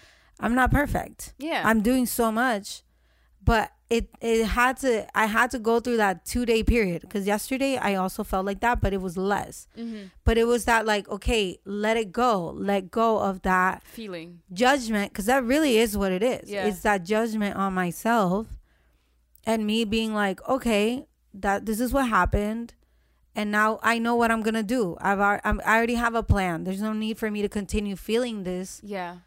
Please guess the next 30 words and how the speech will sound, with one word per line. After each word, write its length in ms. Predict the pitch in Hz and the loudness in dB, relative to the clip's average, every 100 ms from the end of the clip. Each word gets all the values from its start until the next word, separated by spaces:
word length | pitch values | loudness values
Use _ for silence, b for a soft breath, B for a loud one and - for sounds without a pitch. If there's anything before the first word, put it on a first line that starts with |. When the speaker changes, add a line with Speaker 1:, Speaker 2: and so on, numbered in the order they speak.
| _ _ | _ _
Speaker 1:
when 180 | 208 208 | -6 -2
I 140 | 202 | 0
already 160 | 202 202 | 0 0
have 220 | 190 185 | 0 -2
a 60 | 175 | -4
plan." 380 | - 208 175 - | -4 -4 -4 -6
And 160 | 202 214 | -4 0
that's 200 | 233 - | -2 -2
the 60 | 233 | -6
same 360 | - 226 214 | -2 -2 -2
way 160 | 208 196 | -2 -2
with, 360 | 185 180 - - _ _ _ _ _ _ _ - | 0 -2 -4 -20 _ _ _ _ _ _ _ -8
you 160 | 190 | -4
know, 140 | 180 175 | -2 0
your 180 | 175 | 0
body, 720 | 180 220 247 233 226 214 208 220 - _ _ _ _ | 2 4 6 4 0 -2 -6 -10 -16 _ _ _ _
your 220 | 196 190 | -4 0
appearance. 840 | 180 202 214 208 196 190 196 - - _ _ _ _ | 2 0 0 -2 -4 -6 -10 -16 -20 _ _ _ _
It's 160 | - - | -12 -4
like 140 | 190 | -2
we 80 | 185 | -2
Speaker 2:
Your 40 | |
Speaker 1:
continue 520 | 185 214 190 214 - 214 | -2 -4 -2 0 2 2
to 80 | |
Speaker 2:
habits. 280 | 202 190 185 | 2 0 -2
Speaker 1:
judge 280 | 214 220 220 | 0 2 2
ourselves 600 | 214 202 - 202 190 185 | 0 -2 0 0 2 0
so 340 | - - 214 208 | -6 -2 -2 0
much 500 | 190 208 202 - - | -2 -2 -4 -8 -6
that 300 | 185 170 | -2 -2